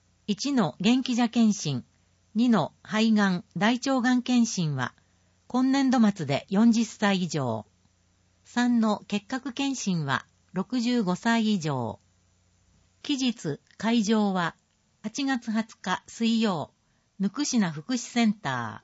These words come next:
ー。八月二十七日水曜、早稲田公民館。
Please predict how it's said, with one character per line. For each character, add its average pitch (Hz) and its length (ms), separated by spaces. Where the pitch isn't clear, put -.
ー。 - 40
八 240 220
月 269 240
二 269 180
十 220 220
七 - 260
日 180 480
水 226 340
曜、 165 320
早 202 240
稲 - 20
田 254 140
公 240 260
民 220 220
館。 135 320